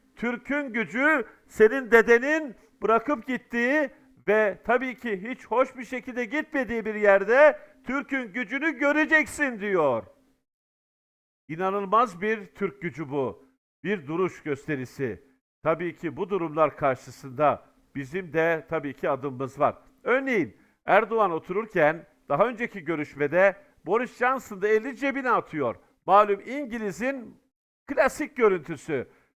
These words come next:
Eğer o anda sıkıntıdaysa elini bir elini cebe atarak bir nevi bir İngiliz kibri uygulamaya çalışıyor.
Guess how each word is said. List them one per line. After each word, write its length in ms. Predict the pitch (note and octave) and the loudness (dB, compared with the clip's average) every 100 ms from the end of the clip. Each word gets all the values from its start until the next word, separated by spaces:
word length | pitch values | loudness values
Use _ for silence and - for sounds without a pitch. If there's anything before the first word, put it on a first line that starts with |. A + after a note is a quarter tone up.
| _ | _
Eğer 260 | D#3 F3+ F3+ | 2 2 2
o 140 | E3+ | 4
anda 420 | F#3+ G3+ F#3+ D#3+ | 4 2 0 0
sıkıntıdaysa 1040 | - E3 F#3 F3 F#3+ A3+ G#3+ - A3+ C#4 - _ _ | -2 -10 -8 -6 2 4 4 2 2 2 -2 _ _
elini 540 | E3+ G3 B3 C4 B3+ F#3+ | 0 0 0 -6 -6 -2
bir 100 | E4+ | 2
elini 360 | C4+ A3+ G#3 | 4 2 -2
cebe 260 | D3+ F#3 F3 | 0 2 4
atarak 640 | B3 - D#3 B2+ F#3+ - _ _ _ _ G#3 | 2 4 2 2 0 -4 _ _ _ _ -6
bir 180 | C4+ | 0
nevi 600 | B3 F3 B2+ C3 F#3+ G3+ _ _ _ _ _ | 2 2 0 0 0 -2 _ _ _ _ _
bir 200 | A#3 C4+ A3 - _ | -4 -4 -6 -20 _
İngiliz 480 | C4 E4 D#4 C#4 - | -6 -4 -2 -2 -4
kibri 280 | A#3+ G#3+ F#3+ | -6 -4 -2
uygulamaya 480 | D#3+ C#3 C#3 B2+ A2 | -2 -2 -2 -2 -6
çalışıyor. 540 | - A#2 - D#3 B2+ | -8 -10 -6 -2 -2